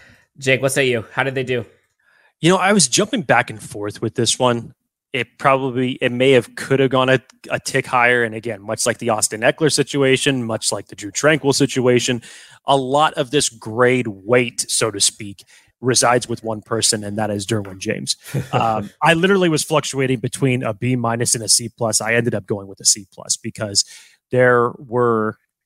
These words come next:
Speaker 2: too many times that you saw Nasir Adderley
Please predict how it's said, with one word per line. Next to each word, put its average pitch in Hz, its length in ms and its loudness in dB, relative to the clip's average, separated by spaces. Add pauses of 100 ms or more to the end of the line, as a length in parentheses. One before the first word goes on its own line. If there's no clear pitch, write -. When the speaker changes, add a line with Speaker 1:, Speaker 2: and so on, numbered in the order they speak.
(280)
Speaker 2:
too 160 160 4
many 196 200 -2
times 123 400 -4
that 120 80 -6
you 107 120 -12
saw 107 480 0 (480)
Nasir 113 380 -2
Adderley 101 640 -6